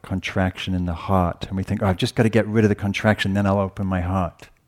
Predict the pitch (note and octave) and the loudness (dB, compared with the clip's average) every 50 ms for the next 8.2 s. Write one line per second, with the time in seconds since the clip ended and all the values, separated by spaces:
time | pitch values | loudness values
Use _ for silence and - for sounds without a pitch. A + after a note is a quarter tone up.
0 | _ _ _ _ _ _ _ _ - - - - - _ _ - A2+ A2+ G#2 G#2 | _ _ _ _ _ _ _ _ -20 -20 -20 -20 -20 _ _ -2 0 2 4 4
1 | F2+ G#2 A#2 - - - - - G#2+ G#2 - G#2+ G#2 G2+ G2 F#2 - - - C#3 | 4 4 4 4 2 -2 0 0 0 2 2 2 2 4 4 2 2 4 6 6
2 | C#3 A#2+ G#2 G2+ - - - _ - - - A#2 G2 G#2 G2 F2+ F#2 E2+ F2 G#2+ | 8 8 6 4 0 -6 -18 _ -8 -4 -2 -2 0 0 -2 -2 -2 -2 -2 -2
3 | G#2+ - - - - C#3 - - - - - - _ _ _ _ _ _ _ _ | -4 -4 -6 -10 -14 -18 -18 -18 -18 -18 -18 -20 _ _ _ _ _ _ _ _
4 | _ _ - - - _ _ _ - A2+ G#2+ G#2 - A2 G#2+ G#2 G#2 F#2+ - G2+ | _ _ -20 -20 -20 _ _ _ -2 -2 0 0 0 0 2 2 2 2 2 2
5 | G2 F#2+ F2+ - - B2 B2 B2 A#2 G#2 - - - _ - - - - A2 G#2 | 0 0 0 2 4 6 8 8 8 6 4 0 -8 _ -20 -10 -4 -2 0 2
6 | G2+ G2 F#2+ F#2 - - - - _ _ - G2+ F2 - F#2+ G2 G#2 G#2 G#2+ G2+ | 2 2 0 -2 -4 -8 -18 -20 _ _ -6 -2 2 4 4 4 4 4 2 0
7 | F#2+ F2 E2 D#2+ D#2+ - _ _ _ _ _ _ _ _ _ _ _ _ _ - | -4 -6 -6 -8 -10 -14 _ _ _ _ _ _ _ _ _ _ _ _ _ -14
8 | G#2 F#2 G2+ B2+ | -12 -12 -12 -12